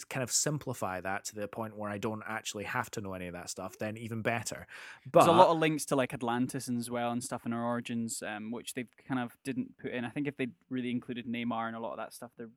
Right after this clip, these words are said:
Speaker 2: would have been included. So I
Speaker 1: Oh, who
Speaker 2: couldn't remember.
Speaker 1: cares? Oh, that,
Speaker 2: Okay,
Speaker 1: the
Speaker 2: cool.
Speaker 1: whole idea of that is exhausting to me.
Speaker 2: Yeah, <laughs> yeah,
Speaker 1: Now,
Speaker 2: keep going.
Speaker 1: now, and then at the end, and we kind of go through a timeline of Wanda's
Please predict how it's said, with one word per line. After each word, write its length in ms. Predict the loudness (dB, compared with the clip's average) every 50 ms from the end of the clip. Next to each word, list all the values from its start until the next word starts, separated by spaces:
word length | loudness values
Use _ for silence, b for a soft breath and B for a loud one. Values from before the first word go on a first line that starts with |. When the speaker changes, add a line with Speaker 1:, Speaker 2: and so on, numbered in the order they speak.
| _ -12
Speaker 2:
would 80 | -12
have 80 | -10 -10
been 300 | -8 -6 -6 -6 -6 -6
included. 340 | -8 -10 -10 -10 -10 -10 -8
So 120 | -6 0 4
I 100 | 6 6
Speaker 1:
Oh, 40 | 6
who 80 | 6 4 0
Speaker 2:
couldn't 40 | -2 0
remember. 140 | 0 0 0
Speaker 1:
cares? 240 | 0 -2 -4 -8 -10 -12 -4 0
Oh, 200 | 2 2 2 2 2 4
that, 180 | 4 4 4 2
Speaker 2:
Okay, 100 | -2 -8 B B B B B
Speaker 1:
the 80 | 6 8
Speaker 2:
cool. 80 | 8
Speaker 1:
whole 160 | 10 10 10
idea 320 | 10 10 8 8 6 6 6
of 40 | 6
that 160 | 6 4 4
is 140 | 2 0 -4
exhausting 640 | -6 -4 -4 -2 -2 -2 -4 -4 -6 -6 -6 -8
to 80 | -6 -6
me. 160 | -6 -4 -4 -4
Speaker 2:
Yeah, 80 | -6 -6 -8
<laughs> 80 | -8
yeah, 60 | -8 -8 -4 0
Speaker 1:
Now, 240 | 2 4 4 4
Speaker 2:
keep 120 | 2 0 -4
going. 140 | -10 -12 -12 -14 _ _ _ _ 2
Speaker 1:
now, 200 | 2 4 2 2 -2 -8 -20 _ _ _ _ _ _ _ _ _ _ _ _ _
and 100 | 4 8
then 200 | 8 8 8 10
at 180 | 10 8 8 8
the 140 | 8 6 6
end, 80 | 8 8
and 120 | 8 8 8
we 80 | 6
kind 160 | 8 8 8
of 100 | 8 8
go 220 | 8 10 10 10 10
through 500 | 8 4 0 4 6 8 10 8 8 6 4
a 60 | 0
timeline 760 | -2 -2 -2 0 0 2 2 2 0 0 2 2 2 2 0
of 380 | -2 -2 -2 -2 -2 -2 -4 -2
Wanda's 840 | 0 2 2 2 0 0 -2 0 0 0 0 -2 -2 -4 -6 -8